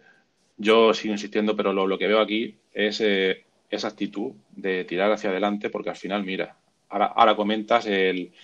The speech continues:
estuvo esa situación en el Centro de Investigación Príncipe Felipe, no, no te, digamos que no te gustó la situación, pero luego sí, sí, seguiste adelante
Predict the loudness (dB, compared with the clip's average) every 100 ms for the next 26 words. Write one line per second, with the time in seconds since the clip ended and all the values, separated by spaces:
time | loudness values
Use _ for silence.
0 | -20 -12 -12 -2 -2 0 -2 -4 -4 0
1 | 0 0 -2 -4 -2 -4 -6 -6 -4 -4
2 | -4 -4 -6 -6 -6 -6 -8 -8 -6 -4
3 | -4 0 0 -2 -10 -20 -20 _ -10 -6
4 | -4 -6 -10 _ -6 -4 -2 0 2 2
5 | 2 2 2 0 -4 -10 -2 0 0 -2
6 | -4 -4 -4 -6 -6 -4 -4 -2 -2 -2
7 | -4 0 2 4 4 2 0 -4 -10 -6
8 | -8 -6 -6 -6 -2 0 2 2 0 -6